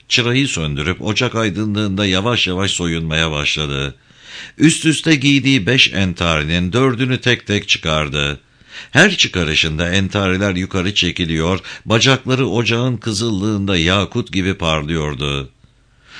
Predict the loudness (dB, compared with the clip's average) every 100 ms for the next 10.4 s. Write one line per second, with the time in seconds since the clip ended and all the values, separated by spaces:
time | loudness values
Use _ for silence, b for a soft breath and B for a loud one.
0 | B 0 4 4 4 0 -2 -2 0 2
1 | 2 0 0 -2 -2 -4 -4 0 0 0
2 | -2 -2 -2 0 0 0 -2 -2 -2 -2
3 | -2 -4 -2 -2 -4 -10 B B B B
4 | 2 4 4 2 2 2 2 0 -2 0
5 | 0 0 0 2 0 0 -2 0 0 0
6 | 2 2 2 0 0 0 2 2 0 0
7 | -2 0 2 2 0 -2 -4 -2 -2 0
8 | 0 2 4 2 0 -2 -2 -2 -2 -2
9 | -2 0 0 0 -2 0 0 0 0 -2
10 | -2 -2 -2